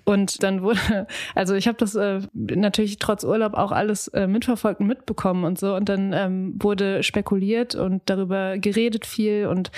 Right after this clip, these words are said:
starke Meinungen dazu gehabt, warum die A F D so stark abgeschnitten hat, sowohl in Hessen als auch in Bayern. Und ich muss sagen, ich war da,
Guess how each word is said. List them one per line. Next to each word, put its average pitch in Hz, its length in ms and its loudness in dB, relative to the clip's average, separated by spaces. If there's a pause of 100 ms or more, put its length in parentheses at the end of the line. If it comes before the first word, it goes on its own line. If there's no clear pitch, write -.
(220)
starke 226 480 2
Meinungen 202 500 4
dazu 165 260 -2
gehabt, 180 320 0
warum 185 260 2
die 185 120 0
A 185 100 2
F 190 120 -4
D 196 340 0
so 185 140 -2
stark 185 280 2
abgeschnitten 180 540 0
hat, 185 140 -2
sowohl 196 300 2
in 190 280 0 (380)
Hessen 240 340 0
als 190 160 -2
auch 190 100 -2
in 185 120 2
Bayern. 214 420 4 (100)
Und 208 160 4
ich 220 120 2
muss 220 140 2
sagen, 220 260 2
ich - 200 -2
war 202 200 2
da, 196 300 0